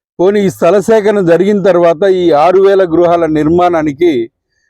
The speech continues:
నా-, జగన్మోహన్ రెడ్డి గారు ఇక్కడ రోడ్లు, డ్రైనేజ్ కాలువలు, త్రాగునీటి వసతి, ఈ మౌలిక సదుపాయాలన్నీ కల్పించిన తర్వాతనే గృహ నిర్మాణం మేము మొదలు పెడతాం. పూర్తిగా గృహ నిర్మాణం చేసి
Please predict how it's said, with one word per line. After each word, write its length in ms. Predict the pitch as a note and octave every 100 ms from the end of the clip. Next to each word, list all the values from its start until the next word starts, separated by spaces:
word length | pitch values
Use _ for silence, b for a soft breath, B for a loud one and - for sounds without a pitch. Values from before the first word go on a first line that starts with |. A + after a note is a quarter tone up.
| _ _ A2+
నా-, 480 | C3 C3+ B2+ A#2
జగన్మోహన్ 560 | A#2 D3 F3 G3 G3+ G3
రెడ్డి 180 | F3+ E3
గారు 460 | F3 G3 C#3+ G2+ _ _ _ -
ఇక్కడ 320 | C#3 C3+ F3
రోడ్లు, 920 | E3 B2+ A#2+ D3 F#3 D3+ F3 G3+ G#3+ - _ _ G#2+
డ్రైనేజ్ 600 | G#2+ C3+ D#3 F3+ F3 D3+
కాలువలు, 520 | D#3+ D#3+ E3 E3+ F#3+
త్రాగునీటి 680 | D#3 C#3 C#3 D#3+ F3 F3 D#3
వసతి, 640 | D3+ D3 E3+ C#3+ F#4 G#4 - _ _ -
ఈ 120 | D#3+
మౌలిక 500 | D3 C3+ E3+ G#3 F#3+
సదుపాయాలన్నీ 920 | G3+ G3 F3+ E3+ E3+ E3 D#3+ E3+ G3
కల్పించిన 720 | - E3+ G3 F3+ G#3+ F#3 F#3
తర్వాతనే 640 | E3+ D#3+ E3 D3+ E3 F3 C3 G2+ _ _ _ _ -
గృహ 200 | B2 D3+
నిర్మాణం 560 | F3+ F3 F3 E3 D#3+ D3+
మేము 120 | C3+
మొదలు 280 | B2 C3+ E3
పెడతాం. 440 | D3+ C#3 E3 G#3+ _ _ _ _ _ _
పూర్తిగా 440 | D3+ G#3 F#3 G#3+ A3+
గృహ 300 | F3+ G3 G3
నిర్మాణం 520 | G#3 G3+ G3 F#3+ F#3
చేసి 680 | D3 F#3+ G3+ G3 A3+ D#3